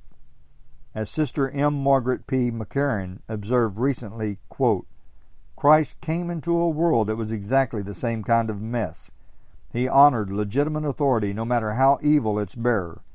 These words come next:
He lived peaceably in the world of real people for thirty years in spite of revolutions, overtaxation, aggressor nations, and surrounding paganism." Our era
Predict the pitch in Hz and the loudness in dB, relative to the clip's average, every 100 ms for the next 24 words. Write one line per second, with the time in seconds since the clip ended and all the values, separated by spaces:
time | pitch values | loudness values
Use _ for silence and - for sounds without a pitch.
0 | - - - - 117 120 120 104 - 156 | -18 -18 -16 -2 2 4 4 2 0 0
1 | 143 120 98 92 87 - - - 120 120 | 0 -2 -2 -2 -4 -12 -16 -6 -2 2
2 | 123 127 117 101 110 151 170 147 151 110 | 4 4 4 2 2 2 2 2 0 0
3 | 95 107 - 131 135 131 131 127 98 101 | -2 -6 0 2 4 2 2 2 0 -4
4 | 95 - 117 107 98 120 117 131 135 - | -6 2 4 4 2 2 2 2 0 -4
5 | 90 98 - - - - 110 120 139 139 | -12 -12 -14 -14 -14 -6 0 2 2 4
6 | 135 - 110 98 98 90 92 - - - | 2 2 0 0 -2 -10 -10 -14 -14 -14
7 | - - 104 117 135 151 143 123 104 - | -14 -8 0 4 4 4 0 0 0 -4
8 | 95 104 - - - - 110 107 - 107 | -10 -12 -14 -18 -16 -10 -6 -6 -2 0
9 | 120 120 113 101 127 131 104 87 85 80 | 2 0 -2 -4 -2 0 -2 -6 -10 -14
10 | - - - - - - - - - 113 | -14 -14 -14 -14 -14 -14 -14 -14 2 6
11 | 117 110 - - 139 147 113 95 | 6 6 -2 -4 2 4 4 2